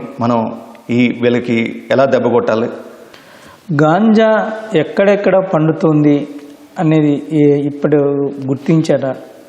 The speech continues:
Speaker 2: దానికి సంబంధించి విక్రయాలు, రవాణా, వీటిని అడ్డుకోవటానికి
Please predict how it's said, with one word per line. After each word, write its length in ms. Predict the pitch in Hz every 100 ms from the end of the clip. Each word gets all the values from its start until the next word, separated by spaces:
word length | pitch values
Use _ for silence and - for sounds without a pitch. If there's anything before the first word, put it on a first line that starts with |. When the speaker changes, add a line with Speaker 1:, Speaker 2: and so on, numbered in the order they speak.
| - 151
Speaker 2:
దానికి 460 | 143 156 175 170
సంబంధించి 800 | 165 160 175 196 196 185 175 175
విక్రయాలు, 1120 | 147 131 - 202 220 214 196 190 208 - - - - - -
రవాణా, 500 | 147 147 165 156 131 - -
వీటిని 380 | 160 165 165 170 156
అడ్డుకోవటానికి 920 | 143 190 214 208 196 170 156 160 165